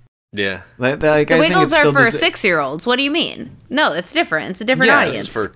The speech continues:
Speaker 1: this is for twelve-year-olds.
Speaker 2: But to say that we can't say anything, like, we can't be critical of it just because it's not made for us.
Speaker 3: Oh, I'm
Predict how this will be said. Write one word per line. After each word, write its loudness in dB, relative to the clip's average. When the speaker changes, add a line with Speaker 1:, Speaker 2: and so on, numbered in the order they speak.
Speaker 1:
this -4
is -4
for -2
twelve-year-olds. -2
Speaker 2:
But -6
to 0
say 0
that 2
we 0
can't -6
say -6
anything, -6
like, -4
we -8
can't -6
be -2
critical -4
of -4
it -8
just -10
because -8
it's -8
not -6
made -4
for -6
us. 0
Speaker 3:
Oh, 0
I'm 0